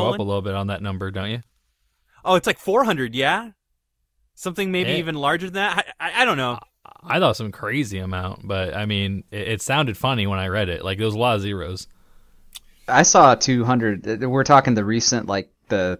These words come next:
Speaker 3: the heist or whatever that happened. It was
Speaker 1: Yeah.
Speaker 2: Oh, yeah, dude, the great, the great monkey heist. The great,
Speaker 3: Yeah, what
Speaker 2: like
Speaker 3: I read, it was, like, two hundred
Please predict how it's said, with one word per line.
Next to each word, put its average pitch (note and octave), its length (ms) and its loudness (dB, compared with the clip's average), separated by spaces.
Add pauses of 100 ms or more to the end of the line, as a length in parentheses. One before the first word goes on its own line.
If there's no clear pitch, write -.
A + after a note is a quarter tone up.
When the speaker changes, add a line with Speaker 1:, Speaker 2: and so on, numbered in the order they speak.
Speaker 3:
the F2 140 0
heist A2+ 360 2
or A#2 80 0
whatever A#2 300 0
that A2+ 140 -2
happened. A#2+ 440 -2
It A2 100 -6
was G2 100 -2
Speaker 1:
Yeah. F#2+ 80 2
Speaker 2:
Oh, G#3+ 40 4
yeah, G#3+ 220 2
dude, G#3 100 -2
the F#3+ 80 0
great, F#3+ 340 0
the D#3 60 -6
great E3+ 240 0
monkey E3+ 280 -2
heist. B2 440 -4
The B2+ 80 -8
great, D3 220 0
Speaker 3:
Yeah, A#2 220 6
what G#2+ 140 4
Speaker 2:
like A#2+ 60 6
Speaker 3:
I B2+ 40 8
read, A#2+ 200 6
it G#2 80 0
was, A2 180 2
like, A2 240 0
two A#2 200 -2
hundred G#2 420 0